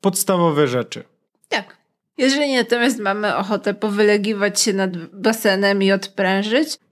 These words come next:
Speaker 2: to szukamy fajnych okazji na hotele. Też warto wziąć pod uwagę lokalizację. Jeżeli na przykład dysponujecie autem na wyjeździe,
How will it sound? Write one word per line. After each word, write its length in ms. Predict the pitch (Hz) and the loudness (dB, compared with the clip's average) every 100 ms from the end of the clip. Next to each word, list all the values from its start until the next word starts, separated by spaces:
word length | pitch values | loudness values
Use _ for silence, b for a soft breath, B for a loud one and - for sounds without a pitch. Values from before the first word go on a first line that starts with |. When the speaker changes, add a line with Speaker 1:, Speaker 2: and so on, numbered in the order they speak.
| 440 | 0
Speaker 2:
to 160 | 403 | 2
szukamy 540 | 403 415 - 214 220 220 | 2 2 0 0 0 -2
fajnych 560 | 220 196 196 202 196 | 0 0 0 0 -2
okazji 480 | 202 175 175 175 214 | -2 -4 -2 -2 -2
na 460 | 185 175 170 175 - | 0 2 2 2 -2
hotele. 600 | - - 165 160 156 196 - _ - | -8 -6 -4 -2 -2 -4 -12 _ -2
Też 180 | 302 302 | 0 2
warto 300 | 320 320 277 | 0 0 2
wziąć 220 | 285 269 | 0 0
pod 180 | 254 226 | -2 0
uwagę 440 | 208 226 208 214 | 0 0 2 2
lokalizację. 800 | 208 202 202 196 185 165 - 185 | 2 0 0 0 0 0 -2 -2
Jeżeli 300 | 214 233 240 | 0 0 -2
na 120 | 233 | -4
przykład 400 | 226 254 254 226 220 _ - | -4 -4 -2 -2 -4 _ -8
dysponujecie 800 | 208 240 - 214 185 165 175 - | -4 -4 -4 -4 0 0 0 -2
autem 340 | 180 190 202 214 | -2 -2 -4 -2
na 100 | 220 | -2
wyjeździe, 580 | 240 226 233 240 262 | 0 2 2 2 0